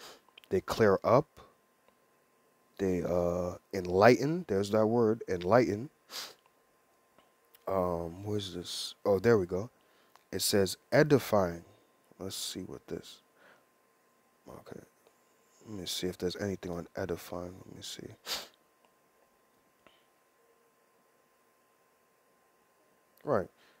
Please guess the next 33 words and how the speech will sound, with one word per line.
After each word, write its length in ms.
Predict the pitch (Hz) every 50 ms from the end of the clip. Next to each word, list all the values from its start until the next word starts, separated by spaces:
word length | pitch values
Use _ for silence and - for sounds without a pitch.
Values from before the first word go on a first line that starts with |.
| _ _ _ - -
So 300 | - - - - 107 101
to 240 | 98 - - 107 90
inst-, 400 | 98 95 92 92 - - - - _ _ - _ _ _ _ _ _ _ _ _ _ _ _ _ _ _ _ _ _ _ _ _ _ _ _ _ _ _ _ _ _ _ _ _ _ _ _ -
right, 160 | - - 90
which 180 | 90 90 - - -
edifying 520 | 104 107 107 - - 107 101 95 92 92
means 220 | 92 90 90 -
to 100 | - -
build, 380 | 87 90 107 120 120 92 85 - - -
build 200 | - 92 92 90
you 120 | 90 92 92
up 140 | 90 - -
in 80 | 90
the 80 | 90 87
faith, 340 | - - - 117 101 - -
build 180 | - 90 87
you 80 | 92 92
up 140 | 90 - -
in 60 | 87
the 60 | 87
truth. 280 | 87 - - 151 131 101 - _ _ _ - _ _ _ _ _ _ _ _ - _ _ _ _ _ _ _ _ _
But, 100 | - 90
uh, 440 | 82 87 87 87 85 85 85 85 82 - - -
when 100 | 90 92
you 80 | 95
go 160 | 98 104 104 95
to 180 | - - - -
edify, 560 | - 127 131 127 110 - - 95 90 87 87 90 95 - _ _ _ _ _ _ _ _ _ _ _ _ _ _ _ -
it 80 | -
says 280 | - - 110 98 - -
to 100 | - - -
educate, 540 | - 120 127 123 110 95 - - 92 82 -
instruct, 500 | - - - - - - 139 113 - -